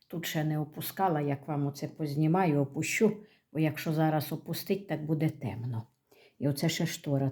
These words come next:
тут трошки допомагає, щоб сонце не заходило. Зараз двадцять шість градусів. Обіцяли, м, після, е, другої буде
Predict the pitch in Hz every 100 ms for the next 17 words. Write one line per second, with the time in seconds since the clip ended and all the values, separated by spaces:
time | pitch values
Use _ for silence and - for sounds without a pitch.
0 | 135 135 131 131 - 139 135 139 139 139
1 | 131 131 135 131 - 135 - 147 156 -
2 | 147 151 - 160 151 - 135 139 147 139
3 | - - - 202 220 202 160 165 180 175
4 | 175 - - - - 175 151 143 127 139
5 | 135 139 - - 135 135 - _ _ -
6 | _ 156 160 165 - 185 175 165 156 -
7 | 160 - - 135 - - _ _ 180 175
8 | - 170 165 160 - _ - - - 160
9 | - 175 170 196 233 151 160 143 139 151
10 | 156 165